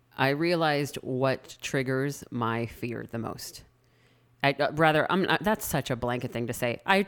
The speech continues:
learned one more really huge fucking thing that triggers my anxiety the most. And it's so huge that, like,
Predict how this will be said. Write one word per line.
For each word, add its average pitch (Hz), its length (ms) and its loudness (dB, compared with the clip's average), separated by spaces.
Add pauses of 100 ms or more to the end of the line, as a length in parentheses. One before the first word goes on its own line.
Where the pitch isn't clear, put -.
(160)
learned 147 520 4
one 180 280 6
more 160 320 6
really 160 360 4
huge 160 460 2
fucking 147 540 0
thing 123 320 2
that 120 160 0
triggers 127 420 2
my 123 160 0
anxiety 110 640 -2
the 95 100 -4
most. 87 400 -8 (440)
And 147 160 4
it's 131 160 0
so 240 220 4
huge 117 520 2 (420)
that, 127 360 4
like, 117 480 0